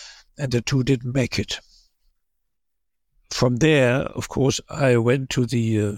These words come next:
border be-, to check, not checkpoint, try another border, of course, between East and West Berlin, and I was extremely fearful that they may, I may be arrested now, but I wasn't.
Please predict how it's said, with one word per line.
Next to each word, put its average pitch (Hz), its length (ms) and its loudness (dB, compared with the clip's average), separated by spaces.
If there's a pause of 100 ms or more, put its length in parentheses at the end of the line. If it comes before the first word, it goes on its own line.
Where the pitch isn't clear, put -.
border 131 520 4
be-, 120 140 -2 (300)
to - 120 -16
check, - 220 -4 (120)
not 147 220 2
checkpoint, 120 440 0
try 117 200 2
another 123 340 2
border, 107 360 0
of 123 180 -4
course, 131 380 0 (800)
between 131 500 -2
East 139 340 -2
and 127 120 -2
West 135 340 2
Berlin, 143 480 0 (120)
and 135 380 0 (1200)
I 147 40 -2
was 139 540 0 (520)
extremely 147 640 0
fearful 107 720 0 (1040)
that 117 220 2 (120)
they 127 140 4
may, 120 240 0
I 127 100 0
may 123 160 0
be 107 240 2
arrested 110 460 0
now, 104 480 -8
but 156 120 4
I 170 80 2
wasn't. 151 520 0